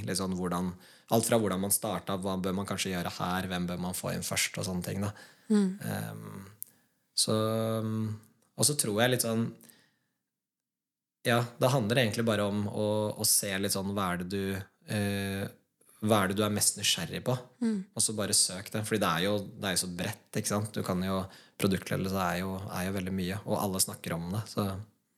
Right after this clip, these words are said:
Speaker 2: Mm. Men ingen podcaster eller bøker eller noen konkret du vil, eh, anbefale?
Speaker 1: Åh, vet du hva, jeg, jeg håper at du ikke skulle spørre meg, fordi det er liksom, jeg, jeg merker at jeg selv er veldig lei av å høre de samme anbefalingene,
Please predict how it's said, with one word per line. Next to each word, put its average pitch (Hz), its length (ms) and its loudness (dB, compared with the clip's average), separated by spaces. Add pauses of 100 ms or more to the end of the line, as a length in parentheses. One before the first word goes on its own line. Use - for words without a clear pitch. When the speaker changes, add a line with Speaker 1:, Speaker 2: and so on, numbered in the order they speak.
(640)
Speaker 2:
Mm. 185 240 2 (920)
Men 208 100 6
ingen 202 300 2
podcaster 190 680 -2
eller 185 160 -2
bøker 190 440 -2
eller 180 240 0
noen 190 400 -2
konkret 190 540 -4
du - 120 -10
vil, 180 160 2
eh, 180 100 0 (100)
anbefale? 185 600 0 (180)
Speaker 1:
Åh, 113 220 2 (380)
vet 107 100 -2
du 127 80 8
hva, 127 80 8
jeg, 127 200 4
jeg 135 220 4
håper 113 240 4
at 107 140 0
du 127 80 -2
ikke - 200 -2
skulle - 160 0
spørre 117 240 2
meg, 117 160 2
fordi 135 280 6
det 143 80 6
er 139 80 4
liksom, 135 260 4 (600)
jeg, 135 280 6
jeg 143 120 6
merker 117 380 4
at 120 100 0
jeg 127 120 4
selv 120 360 2
er 113 80 2
veldig 110 160 4
lei 104 220 2 (100)
av - 80 -2
å 113 80 -2
høre 95 320 0
de 104 80 -2
samme 98 320 0
anbefalingene, 92 720 -2